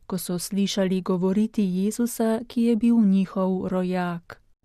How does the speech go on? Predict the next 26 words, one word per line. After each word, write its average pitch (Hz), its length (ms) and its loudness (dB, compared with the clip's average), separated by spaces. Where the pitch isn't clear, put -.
Papež 185 400 -2
Frančišek 208 680 0
je, 185 140 0
izhajajoč 185 800 0
iz - 160 -4
te 208 240 2
Božje 202 400 2
besede, 208 720 0
poudaril, 196 760 0
da 208 160 2
zveličanje 226 840 4
ne 254 180 6
pride 226 480 2
iz 220 180 0
velikih 202 640 2
stvari, 190 640 -2
kot 175 200 -6
sta 180 380 -4
oblast 180 640 -2
ali 208 240 2
denar, 185 540 0
iz 202 240 -2
klerikalnih 214 960 2
ali 254 180 4
političnih 226 800 2
navez, 185 640 -2